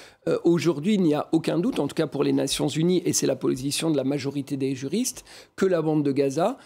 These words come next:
depuis déjà, euh, le, le blocus, euh, étaient sous occupation israélienne, et ce qui implique effectivement, comme vous l'avez dit,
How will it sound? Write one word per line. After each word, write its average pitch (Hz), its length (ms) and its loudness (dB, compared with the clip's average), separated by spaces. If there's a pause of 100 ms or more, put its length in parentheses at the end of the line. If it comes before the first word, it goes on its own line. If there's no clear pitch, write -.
(180)
depuis 165 520 2
déjà, 156 520 2
euh, 139 400 2 (380)
le, 143 240 -4
le 143 180 2
blocus, 143 640 0 (320)
euh, 143 220 2
étaient 220 380 4
sous 226 500 2 (200)
occupation 165 720 0
israélienne, 170 580 2
et 170 100 4
ce - 120 -2
qui 185 180 0
implique 180 380 -2
effectivement, 147 480 -2
comme 165 180 0
vous 139 120 -2
l'avez 127 220 0
dit, 214 240 0